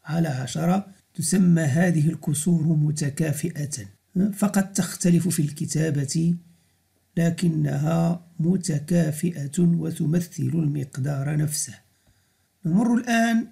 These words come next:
إلى كتابة البسط أو المقام لأعداد متكافئة، لأعداد كسرية متكافئة. نبدأ من اليسار، واحد على اثنان،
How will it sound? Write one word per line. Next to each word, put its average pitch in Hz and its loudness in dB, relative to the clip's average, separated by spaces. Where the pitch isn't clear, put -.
إلى 190 2
كتابة 196 2
البسط 170 2
أو 226 2
المقام 185 2
لأعداد 175 2
متكافئة، 170 0
لأعداد 151 0
كسرية 175 2
متكافئة. 185 0
نبدأ 196 4
من 226 6
اليسار، 185 0
واحد 226 2
على 202 2
اثنان، 151 -2